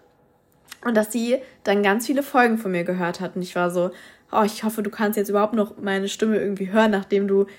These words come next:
vier Stunden hintereinander irgendwelche Podcast-Folgen angehört hast. Ähm, ja, aber das bedeutet mir sehr, sehr, sehr viel zu hören. Übrigens könnt ihr schon mal euch auf eine der nächsten Podcast-Folgen freuen, weil ich habe euren Wunsch erhört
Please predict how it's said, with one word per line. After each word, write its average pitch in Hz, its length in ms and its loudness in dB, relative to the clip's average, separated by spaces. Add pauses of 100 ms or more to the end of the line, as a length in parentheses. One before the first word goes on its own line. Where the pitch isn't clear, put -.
vier 247 160 2
Stunden 226 300 0
hintereinander 208 520 4
irgendwelche 202 340 0
Podcast-Folgen 180 760 -4
angehört 175 540 -4
hast. 202 240 -4 (480)
Ähm, 196 640 0 (100)
ja, 170 200 4 (220)
aber 196 180 2
das 196 160 -4
bedeutet 190 460 -2
mir 185 240 -4 (320)
sehr, 214 360 6
sehr, 277 140 6
sehr 220 160 2
viel 226 320 0
zu - 220 -8
hören. 170 400 0 (340)
Übrigens 294 440 0
könnt 240 180 0
ihr 240 60 0
schon 233 180 0
mal 202 260 2 (500)
euch 208 260 2
auf 190 600 2 (360)
eine 214 280 4
der 202 120 8
nächsten 196 340 0
Podcast-Folgen 196 680 -4
freuen, 180 580 -4 (280)
weil 190 300 4
ich - 180 -8
habe 196 340 6
euren 196 340 2
Wunsch 262 240 2
erhört 214 480 4